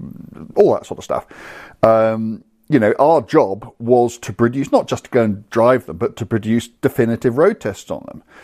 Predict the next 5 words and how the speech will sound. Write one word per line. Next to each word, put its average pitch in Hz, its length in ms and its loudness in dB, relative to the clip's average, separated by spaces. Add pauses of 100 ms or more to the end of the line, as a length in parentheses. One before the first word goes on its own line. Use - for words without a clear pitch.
(180)
So 120 200 4
there 131 240 6
we 131 280 -4
were, 87 420 -4 (300)
um, 104 640 2